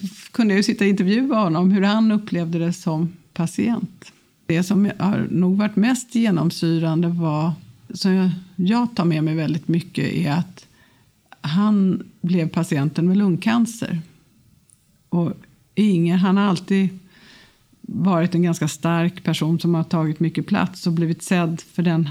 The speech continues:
han var. Och han, han kände sig inte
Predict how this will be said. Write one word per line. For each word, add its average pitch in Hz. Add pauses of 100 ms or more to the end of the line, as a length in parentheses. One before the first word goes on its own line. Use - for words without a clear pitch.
(140)
han 185
var. - (460)
Och -
han, 180 (340)
han 196
kände 175
sig 170
inte 170